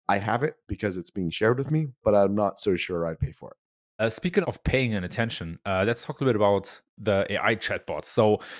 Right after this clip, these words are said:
Speaker 2: just to set the stage, uh, really quickly, uh, Microsoft and Bing both announced new A I chatbots in search. Google's A I chatbot is called Bard. Eli, uh, give me your best bash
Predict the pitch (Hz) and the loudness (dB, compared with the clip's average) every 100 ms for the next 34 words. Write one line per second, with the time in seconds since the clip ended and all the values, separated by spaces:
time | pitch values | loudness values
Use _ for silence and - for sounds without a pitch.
0 | - - - 180 165 151 131 - 127 131 | -4 0 2 2 2 2 0 2 2 2
1 | - 104 113 123 127 120 139 127 107 - | -2 2 4 4 4 0 2 2 2 2
2 | 123 123 131 117 123 107 117 117 107 110 | 2 2 -2 -2 0 2 0 0 0 -2
3 | - 107 107 98 98 - 104 - 117 104 | -4 -2 0 0 -2 -2 -4 -4 -6 -6
4 | - 156 151 - - 147 180 214 233 170 | -4 -4 -4 -14 -16 -2 2 4 6 4
5 | - - - - 131 120 117 85 - 139 | 2 -10 -12 -2 2 2 2 -2 -4 -4
6 | - 113 - 127 90 92 87 78 78 - | 2 0 4 2 4 2 2 2 -4 -14
7 | _ - 151 - - 123 104 87 90 - | _ -20 -20 -20 -8 -2 0 2 0 -4
8 | 131 143 165 190 127 90 - 123 - - | -8 -4 0 4 2 2 4 4 4 -6
9 | - - - 110 104 - | -16 -8 2 4 4 2